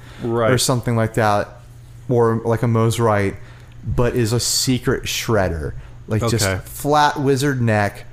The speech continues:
Speaker 2: hot pickups, some kind of really, uh, really responsive tremolo, even if it looks like, you know, a Jag trem or something like that. But
Speaker 1: Right.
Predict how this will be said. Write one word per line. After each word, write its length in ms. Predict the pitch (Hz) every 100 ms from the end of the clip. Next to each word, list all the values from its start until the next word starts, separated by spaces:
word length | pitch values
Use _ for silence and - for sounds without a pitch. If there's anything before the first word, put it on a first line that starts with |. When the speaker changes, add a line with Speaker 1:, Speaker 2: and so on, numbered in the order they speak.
| - - - - -
Speaker 2:
hot 600 | - - - 165 160 - -
pickups, 840 | 135 - 117 104 101 - - - - - - -
some 320 | - - 147
kind 280 | 160 165 143
of 340 | 117 113 113
really, 720 | 120 131 135 139 135 123 120 120
uh, 600 | 117 113 107 98 95 - - - - - - - - - - - -
really 380 | 113 131 139
responsive 640 | 127 120 - 131 123 - 110
tremolo, 720 | - 127 110 98 101 98 104
even 280 | 135 170 208
if 140 | 175
it 80 | 151
looks 400 | 127 127 - -
like, 240 | 127 113 - -
you 120 | 120
know, 280 | 110 95 95 - - -
a 80 | 123
Jag 500 | 98 120 107 98 95
trem 280 | - 104 95
or 40 |
something 160 | 95 101
like 100 | 95
that. 300 | 92 85 123
But 100 | 113
Speaker 1:
Right. 240 | 107 104